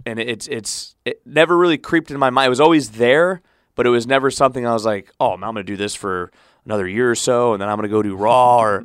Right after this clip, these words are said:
<laughs> you know, and I'm gonna call the main event of this pay-per-view." And it, it, for me, it's been an opportunity to live out a dream, to do a WrestleMania, to now do Raw. I mean, my first Raw,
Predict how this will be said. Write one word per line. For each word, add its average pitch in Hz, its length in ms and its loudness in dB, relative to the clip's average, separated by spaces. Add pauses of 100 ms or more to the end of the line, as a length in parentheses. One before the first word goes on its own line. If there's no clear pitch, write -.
(120)
<laughs> - 120 -20
you 95 100 -10
know, 101 300 -2
and 95 120 -6
I'm 101 120 -8
gonna 98 120 -10
call 110 180 -2
the 98 80 -4
main 110 200 -6
event 110 320 -4
of 98 300 -4
this 127 160 -8
pay-per-view." 131 680 0
And 104 180 -4 (760)
it, - 180 -10
it, - 160 -8
for 127 160 -2
me, 143 220 0
it's - 160 -4
been 123 480 -2 (880)
an 110 120 -6
opportunity 120 800 -2
to - 180 -16
live 104 160 -4
out 110 140 2
a 107 40 -2
dream, 101 500 -8 (580)
to 95 760 -6 (240)
do 113 200 0
a 110 40 4
WrestleMania, 92 720 -2 (400)
to - 80 -12
now 117 220 2
do 117 260 -2
Raw. 117 160 6
I 123 40 6
mean, 123 140 -4
my 127 120 -2
first 202 400 -2
Raw, 113 400 4